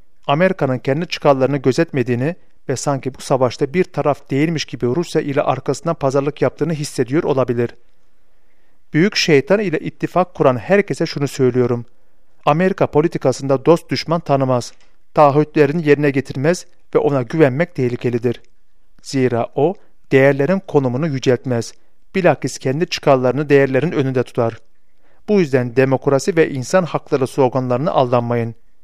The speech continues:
Çünkü değerler kazançlarla çatıştığında çıkarlar galip gelir. Trump-Putin zirvesi sadece bir örnektir. Dolayısıyla eğer Amerika'nın çıkarları gerçekleşecekse, Çin veya Rusya ile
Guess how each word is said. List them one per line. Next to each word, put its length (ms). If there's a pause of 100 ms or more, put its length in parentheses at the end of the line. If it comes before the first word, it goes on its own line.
(200)
Çünkü 340
değerler 440
kazançlarla 600
çatıştığında 720 (320)
çıkarlar 500
galip 380
gelir. 300 (920)
Trump-Putin 760
zirvesi 480
sadece 540
bir 120
örnektir. 640 (680)
Dolayısıyla 640
eğer 200 (100)
Amerika'nın 480
çıkarları 460
gerçekleşecekse, 1000 (500)
Çin 300
veya 180
Rusya 360
ile 240